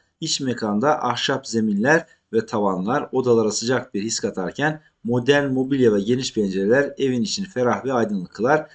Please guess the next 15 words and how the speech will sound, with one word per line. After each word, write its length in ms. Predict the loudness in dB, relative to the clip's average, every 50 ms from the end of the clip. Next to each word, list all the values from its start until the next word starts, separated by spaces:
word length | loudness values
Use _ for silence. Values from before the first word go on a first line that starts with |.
| -20 _ -2
Her 180 | 2 4 4
odada 400 | 4 4 0 0 0 -2 0 0
bireysel 420 | 2 4 4 4 4 0 -2 -2 -2
tuvalet 380 | 0 0 2 2 2 0 -2
ve 100 | -6 -2
banyo 320 | 0 0 2 2 0 0 -2
bulunur. 300 | -2 -4 -6 -8 -16 _ _ _ _ _ -4
Ben 180 | -2 -2 0 2
böyle 140 | 2 2 2
bir 60 | 2
şey 140 | -2 -6 -6
tasarladım. 500 | -6 -4 -4 -2 -2 -2 -2 -2 -2 -2
Sizler 380 | -4 -2 0 2 2 2 0
de 40 | -2
lütfen 380 | -6 -6 -2 -2 -2 -2 -4